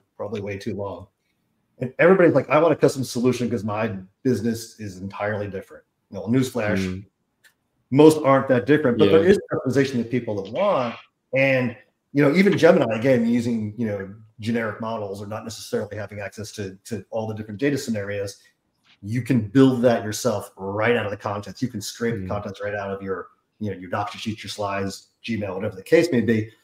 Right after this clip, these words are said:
Speaker 1: So it really allows you to, again, why we build as, as Workspace developers, leverage the greatness, the context of Workspace, but leverage it your way, or, you know, more specifically, your users and your customer way. All right,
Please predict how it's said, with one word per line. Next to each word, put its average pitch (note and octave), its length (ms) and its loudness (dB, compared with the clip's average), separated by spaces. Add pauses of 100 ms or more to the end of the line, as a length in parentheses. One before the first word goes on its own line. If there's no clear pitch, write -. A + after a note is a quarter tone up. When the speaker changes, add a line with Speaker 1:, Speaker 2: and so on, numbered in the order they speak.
Speaker 1:
So C3+ 160 4
it C3+ 80 4
really F3+ 240 10
allows B2 600 4
you G#2 240 0 (360)
to, A2+ 160 -4
again, A#2 480 2
why A2+ 240 4
we B2 180 2
build A2 600 2 (440)
as, G2+ 540 -10
as G2 280 -12
Workspace G2+ 440 -10
developers, G#2 520 -2 (520)
leverage A#2 880 -2 (400)
the G2 80 -10
greatness, G#2+ 520 -2
the A#2 100 -16
context A2 360 -4
of G2 60 -12
Workspace, A2+ 400 -6
but G2 100 -12
leverage G2 260 -10
it F#2+ 60 -14
your G2+ 200 -6
way, F#2+ 260 -8 (300)
or, F2+ 380 -10
you G#2 60 -8
know, F2 60 -8
more F#2 140 -12
specifically, F#2+ 520 -14
your F#2 340 -6
users F#2 200 -12
and - 240 -16
your - 80 -14
customer - 420 -8
way. - 920 -20 (1040)
All F3 260 10
right, D#3+ 280 6